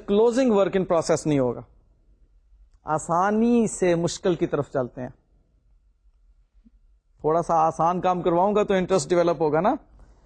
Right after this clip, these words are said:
ورنہ مشکل کرایا تو ادھر ہی جناب آپ نے ٹی وی آف کر دینا، آج پڑھنا ہی نہیں۔ تو آسان بات یہ ہے کہ ہم opening work ان پروسیس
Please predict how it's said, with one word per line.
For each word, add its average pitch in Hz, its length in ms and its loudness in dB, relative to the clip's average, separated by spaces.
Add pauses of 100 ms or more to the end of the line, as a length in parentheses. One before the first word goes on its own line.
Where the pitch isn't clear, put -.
(160)
ورنہ 185 240 0
مشکل 185 320 0
کرایا 196 340 2
تو 196 180 2
ادھر 190 160 2
ہی 190 80 2
جناب 175 420 0
آپ 156 160 0
نے 160 120 0
ٹی 156 180 0
وی 160 200 4
آف - 100 -2
کر 135 160 0
دینا، 120 180 -6 (680)
آج 147 280 0
پڑھنا 165 280 0
ہی 147 100 0
نہیں۔ 123 200 -6 (2500)
تو 220 120 2
آسان 214 420 0
بات 151 260 0
یہ 147 200 2
ہے 185 100 2 (1000)
کہ 196 60 2 (140)
ہم 226 200 0 (240)
opening 233 380 2
work 185 220 0
ان 160 80 -2
پروسیس 175 600 -2